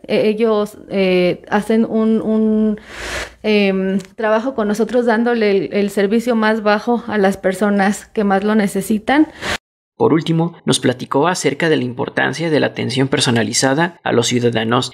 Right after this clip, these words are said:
Speaker 2: y de darle un seguimiento a cada caso. También mencionó que cualquier trabajador de la dependencia que no cumpla con su trabajo en tiempo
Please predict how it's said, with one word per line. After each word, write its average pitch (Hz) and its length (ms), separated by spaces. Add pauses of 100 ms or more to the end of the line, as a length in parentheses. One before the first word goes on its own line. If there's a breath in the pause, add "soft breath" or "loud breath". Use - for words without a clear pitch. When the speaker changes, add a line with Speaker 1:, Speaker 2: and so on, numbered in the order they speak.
Speaker 2:
y - 140
de 120 140
darle 139 400
un 156 140
seguimiento 143 800
a - 200
cada 127 280
caso. 123 440
También 131 280
mencionó 123 460
que 143 160
cualquier 131 320
trabajador 120 600
de 113 100
la 117 100
dependencia 120 800
que 120 140
no 147 180
cumpla 139 360
con - 120
su - 140
trabajo 143 560
en 117 220
tiempo 127 420